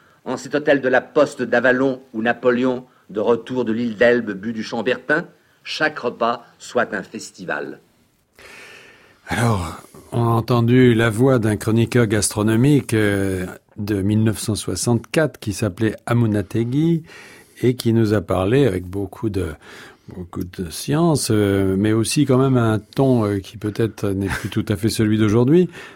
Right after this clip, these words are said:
Speaker 2: de la tradition gastronomique, euh, en Bourgogne. Alors, depuis vos travaux et depuis, au fond, ces dernières années,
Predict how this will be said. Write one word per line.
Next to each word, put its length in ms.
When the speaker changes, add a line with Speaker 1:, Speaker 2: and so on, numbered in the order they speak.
Speaker 2:
de 120
la 180
tradition 520
gastronomique, 840
euh, 340
en 260
Bourgogne. 800
Alors, 320
depuis 500
vos 140
travaux 480
et 100
depuis, 360
au 60
fond, 160
ces 140
dernières 320
années, 180